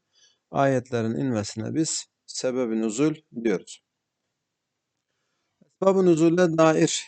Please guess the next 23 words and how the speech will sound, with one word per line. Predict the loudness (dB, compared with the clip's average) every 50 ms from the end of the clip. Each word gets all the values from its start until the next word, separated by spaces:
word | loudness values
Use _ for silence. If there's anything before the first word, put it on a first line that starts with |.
| -6
yazılmış | -4 -2 0 0 2 2 2 2 0 -2 -6 -10 _ _ -4
en | -2 0
meşhur | 2 0 0 -2 -4 -6 -8 -8 -8 -8 -8
iki | -12 -12 -8 -4 -2 0
eser, | 2 2 2 0 0 -2 -2 -2 -4 -10 -20 _ _ _ -10
Vahidi'nin | -6 -2 0 0 0 0 -2 -2 -4 -2 -2 0 0 0 0 0 0 -2
Esbab-ı | -2 -2 -2 0 0 0 2 2 0 -2 -2
Nüzulü, | 0 -2 -2 0 -2 -2 -2 -2 -4 -8 -10 _ _ _ _ _ _ _ _ _ _ -10
İmam | -6 -4 -4 -2 -2 -2
Vahidi'nin | 0 0 0 -2 -2 -4 -6 -6 -4 -4 -4 -4
Esbab-ı | -4 -4 -6 -6 -6 -6 -4 -4 -4 -6 -6
Nüzulü, | -6 -6 -6 -6 -6 -6 -8 -12 _ _ _ -20 -20 -20 -20 _ _ _ -6
bir | -2 2 2
de, | 2 2 0 -4 -10 -18 _ _ _ _ -14 -10 -8
e, | -6 -6 -4 -6 -6 -4 -2
bin | -2 -2 0 -2
beş | -2 -4 -6
yüz | -10 -8 -4
beş | -4 -4 -4 -4
vefat | -6 -6 -4 -4 -4 -6 -6 _
tarihli | -2 -2 -2 -2 -2 -2 -4 -4
İmam | -2 -2 -2 -2 0 -2 -2 -4
Suyuti'nin | -6 -6 -4 -2 -2 -2 -2 -4 -4 -4 -4 -4 -4 -6 -10